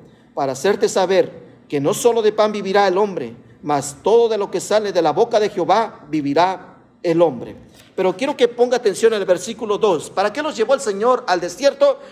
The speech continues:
Para que se acordaran por el camino donde los había llevado el Señor. ¿Para qué? Para probarlos. Es lo que dice la Biblia, ¿no, hermanos?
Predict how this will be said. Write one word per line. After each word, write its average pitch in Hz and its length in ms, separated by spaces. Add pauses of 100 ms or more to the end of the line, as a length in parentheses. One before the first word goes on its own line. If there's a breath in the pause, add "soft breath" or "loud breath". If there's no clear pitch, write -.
(240 loud breath)
Para 214 220
que 214 100
se 208 100
acordaran 226 580
por 233 140
el 214 120
camino 254 400
donde 196 200
los 175 160
había 233 220
llevado 233 360
el 262 60
Señor. 226 380
¿Para 220 240
qué? 269 260 (260)
Para 185 260
probarlos. 180 880 (500)
Es 165 60
lo 190 100
que 180 80
dice 214 160
la 170 120
Biblia, 214 240
¿no, 185 60
hermanos? 233 340